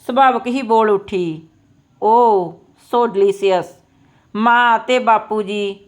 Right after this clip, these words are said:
ਪੋਤਾ ਪੋਤੀ ਨਾਲ ਬਹੁਤ ਖੁਸ਼ ਹਨ। ਥੋੜ੍ਹੀ ਦੇਰ ਬਾਅਦ ਮੁਹੱਲੇ ਵਿੱਚੋਂ ਕੋਈ ਬੱਚਾ ਆਉਂਦਾ ਹੈ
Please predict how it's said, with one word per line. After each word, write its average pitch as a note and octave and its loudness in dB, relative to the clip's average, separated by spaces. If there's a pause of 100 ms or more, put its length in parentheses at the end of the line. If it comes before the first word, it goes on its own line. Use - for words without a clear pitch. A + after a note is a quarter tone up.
ਪੋਤਾ B3 2
ਪੋਤੀ A3 -4
ਨਾਲ G#3+ 2
ਬਹੁਤ A3 -2
ਖੁਸ਼ G#3+ -4
ਹਨ। F3+ -2 (480)
ਥੋੜ੍ਹੀ A3+ 0
ਦੇਰ A3 0
ਬਾਅਦ G3+ 2
ਮੁਹੱਲੇ A3+ 0
ਵਿੱਚੋਂ G3 -6
ਕੋਈ G#3 -2
ਬੱਚਾ G3+ 0
ਆਉਂਦਾ F#3+ 2
ਹੈ F3+ 0